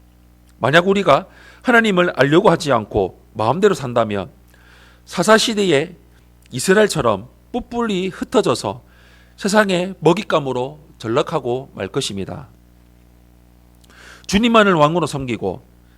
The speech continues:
말씀의 진리를 삶의 기초이자 핵심으로 삼아야 합니다. 사랑하는 성도 여러분,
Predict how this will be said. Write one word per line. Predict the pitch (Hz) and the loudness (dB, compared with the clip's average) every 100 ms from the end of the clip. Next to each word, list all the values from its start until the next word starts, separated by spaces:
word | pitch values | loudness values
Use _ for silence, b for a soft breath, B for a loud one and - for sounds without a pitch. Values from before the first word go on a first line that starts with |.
| _ | _
말씀의 | 113 131 214 214 208 | 2 2 0 -2 -2
진리를 | - 208 214 165 170 | -2 -2 0 0 0
삶의 | - 165 170 165 | -2 -4 -4 -6
기초이자 | - - 180 135 104 92 b b b b - | -8 -2 -2 0 -2 -4 b b b b -6
핵심으로 | 254 - 233 202 156 147 - - _ | -6 -2 -2 0 0 -2 -6 -18 _
삼아야 | - 170 151 135 117 | -16 -10 -4 -2 -2
합니다. | 104 95 92 92 - _ _ _ b b b - | -4 -8 -8 -10 -14 _ _ _ b b b -6
사랑하는 | 196 190 202 190 | 0 2 2 0
성도 | 175 160 | -2 -2
여러분, | 131 117 107 | 0 0 -4